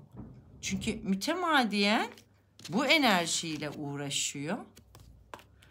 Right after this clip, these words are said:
Mütemadiyen sana bu enerjiyi yaşatmak için uğraşıyor.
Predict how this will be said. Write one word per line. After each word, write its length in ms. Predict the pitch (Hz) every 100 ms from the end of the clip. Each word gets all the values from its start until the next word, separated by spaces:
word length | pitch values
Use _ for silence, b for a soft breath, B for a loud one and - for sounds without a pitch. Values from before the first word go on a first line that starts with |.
| b
Mütemadiyen 760 | 196 202 330 302 277 254 277 285
sana 420 | - 233 233 220
bu 140 | 311
enerjiyi 560 | 311 196 165 - 160 156
yaşatmak 520 | 156 - 156 156 147
için 320 | - - 151 143
uğraşıyor. 800 | 143 139 139 - - 151 220